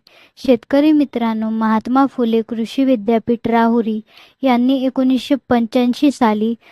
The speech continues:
फुले विश्वास हे हरभरा वाण प्रसारित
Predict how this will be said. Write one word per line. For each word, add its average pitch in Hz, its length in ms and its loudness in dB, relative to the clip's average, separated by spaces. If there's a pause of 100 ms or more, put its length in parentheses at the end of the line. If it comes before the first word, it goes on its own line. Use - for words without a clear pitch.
(160)
फुले 277 340 4
विश्वास 226 480 -2 (400)
हे 302 100 6
हरभरा 254 560 2
वाण 233 240 -2
प्रसारित 233 680 -4